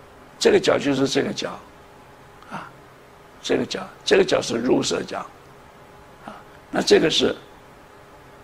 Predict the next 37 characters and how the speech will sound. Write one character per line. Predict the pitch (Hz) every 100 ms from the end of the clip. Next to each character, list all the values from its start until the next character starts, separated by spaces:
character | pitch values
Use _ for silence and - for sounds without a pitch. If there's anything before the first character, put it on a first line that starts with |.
| - - - - - - - - - - -
这 | - 247 254
个 | 185
角 | - - - - - - - -
就 | - -
是 | -
穿 | - 135 117
射 | -
角。 | - - -
你 | -
看， | 160 - - -
穿 | - 233
射 | 220 214
角 | 190 - - -
比 | 233 -
这 | - -
个 | - - - - - - - - - - - - - - - - - -
入 | 214 185
射 | - 147
角 | - -
要 | -
来 | - -
得 | - 127
大。 | - - - - - - - - -
如 | -
果 | 214
它 | - 113
是 | -
从 | - 151 156
大 | - 254 214 160
介 | - - 143
质 | - - - - - - - - - - -
到 | - -
小 | - - -
介 | - 156
质 | - -
的 | -
话， | - - -